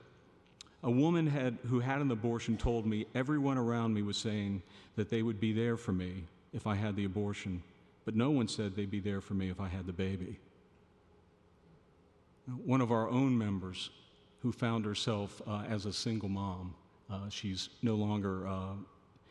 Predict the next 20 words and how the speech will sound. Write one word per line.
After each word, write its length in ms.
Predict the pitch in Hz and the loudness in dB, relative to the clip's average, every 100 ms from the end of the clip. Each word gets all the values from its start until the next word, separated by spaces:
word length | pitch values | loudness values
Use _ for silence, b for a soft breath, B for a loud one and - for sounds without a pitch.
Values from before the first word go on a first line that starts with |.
| b b b | b b b
in 120 | 110 104 | -2 0
our 160 | 95 | -2
church, 640 | 90 - 139 98 95 - - - - - | -4 -2 0 -2 -6 -10 -12 -18 -20 -12
but 140 | 107 - | -10 -8
still 240 | - 110 | -4 -2
very 200 | 107 107 | 0 0
much 300 | 101 107 - | 0 -2 -6
part 200 | - 107 | -6 -4
of 100 | 98 | -2
our 100 | 95 | -4
community. 560 | 90 104 110 107 98 82 - B B B B B | -2 0 0 0 -4 -6 -14 B B B B B
Uh, 100 | 110 | -6
she's 300 | 104 147 120 | -2 0 2
written 220 | 127 - | 0 2
about 320 | 131 113 110 110 | 2 2 0 -2
this 180 | 104 | -4
eloquently, 640 | 123 127 127 - 107 110 107 | -2 -2 -2 -2 -2 0 0
and 120 | 104 | -2
she 140 | - 113 | -2 -4
said, 360 | - 117 110 | -2 -4 -4